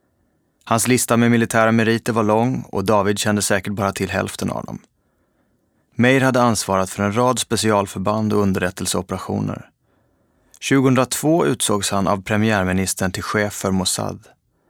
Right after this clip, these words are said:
Hans personal avgudade honom. Internt var han känd för att arbeta arton timmar per dag. Han sov ofta på kontoret, vaknade tidigt, duschade länge i iskallt vatten,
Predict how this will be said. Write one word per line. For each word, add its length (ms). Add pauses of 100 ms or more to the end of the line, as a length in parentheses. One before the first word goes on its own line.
(260)
Hans 180
personal 500
avgudade 600
honom. 380 (680)
Internt 520
var 80
han 100
känd 320
för 100
att 80
arbeta 420
arton 400
timmar 300
per 160
dag. 300 (640)
Han 180
sov 260
ofta 240
på 100
kontoret, 680 (360)
vaknade 520
tidigt, 580
duschade 460
länge 300
i 80
iskallt 400
vatten, 460